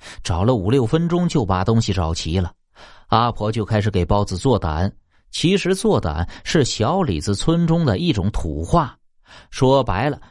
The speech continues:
就是招魂的意思。阿婆站在门外，而让小包子坐在灶前。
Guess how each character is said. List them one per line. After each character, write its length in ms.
就 140
是 240
招 300
魂 260
的 120
意 160
思。 180
阿 240
婆 240
站 180
在 140
门 160
外， 240
而 160
让 140
小 240
包 240
子 140
坐 200
在 120
灶 200
前。 460